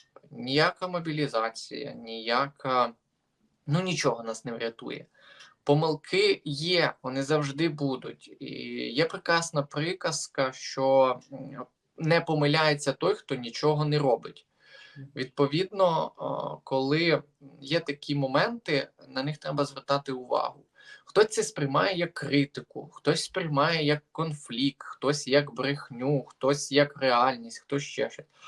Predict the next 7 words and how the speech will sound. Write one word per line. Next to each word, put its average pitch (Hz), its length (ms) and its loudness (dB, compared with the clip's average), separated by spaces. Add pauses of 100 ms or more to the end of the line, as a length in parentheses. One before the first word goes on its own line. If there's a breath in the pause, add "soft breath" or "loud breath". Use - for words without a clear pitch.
(200 soft breath)
Але 135 220 4
факт 175 460 6
залишається 139 920 0
фактом. - 440 0 (440)
Є 160 160 4
помилки, 156 720 -2 (560)
е, - 320 -8